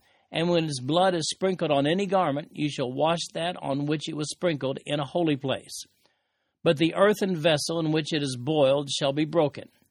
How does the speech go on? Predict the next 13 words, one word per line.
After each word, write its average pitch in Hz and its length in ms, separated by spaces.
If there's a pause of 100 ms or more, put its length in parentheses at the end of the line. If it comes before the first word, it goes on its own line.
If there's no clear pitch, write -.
(160)
And 120 200
if 135 180
it 147 120
is 131 180
boiled 160 520
in 143 220
a 131 60
bronze 147 500
pot, 139 320
it 139 100
shall 135 240
be 135 200
both 131 320